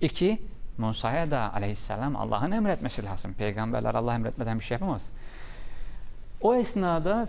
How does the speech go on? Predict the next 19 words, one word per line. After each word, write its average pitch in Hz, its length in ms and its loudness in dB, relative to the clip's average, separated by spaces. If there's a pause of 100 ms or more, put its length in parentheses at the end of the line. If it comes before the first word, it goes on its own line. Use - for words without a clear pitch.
Firavun 190 440 4
diyecek 208 320 2
ki, 135 260 2
"Ben 233 240 6
bunu 208 140 4
öldüreceğim." 175 720 4
deyince 175 460 2
içlerinden 170 640 2
bir 156 60 2
mümin, 156 460 2
şu - 220 0
Mü'min 151 300 2
suresinin 151 400 0
ismini 156 240 0
veren 120 360 4
bir 120 120 2
mümin 113 420 0
bu 101 60 -2
kişi. 147 360 -2